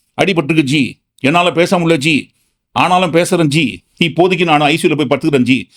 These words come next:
அப்புறமா உங்ககிட்ட பேசுறேன் ஜி." நம்ம நாட்டோட பிரதமர் நம்ம நாட்டில் உள்ள அனைத்து மக்களுக்கும், அனைத்து மக்களுக்கும் பொதுவானவர் பாருங்க நம்ம நாட்டோட பிரதமர்.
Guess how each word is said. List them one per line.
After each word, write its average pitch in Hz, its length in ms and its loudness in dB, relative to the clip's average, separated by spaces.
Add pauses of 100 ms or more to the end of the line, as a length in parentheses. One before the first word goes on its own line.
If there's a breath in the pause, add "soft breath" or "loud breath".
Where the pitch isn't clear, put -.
(100)
அப்புறமா 160 440 0
உங்ககிட்ட 135 360 2
பேசுறேன் 127 480 -2
ஜி." 156 120 2 (320)
நம்ம 190 240 0
நாட்டோட 220 420 0
பிரதமர் 190 380 0 (220)
நம்ம 123 200 0
நாட்டில் 190 360 0
உள்ள 180 220 2
அனைத்து 196 580 0
மக்களுக்கும், 233 640 0 (360)
அனைத்து 165 400 0
மக்களுக்கும் 190 520 0
பொதுவானவர் 180 640 2
பாருங்க 151 260 0
நம்ம 147 140 2
நாட்டோட 131 320 2
பிரதமர். 117 400 0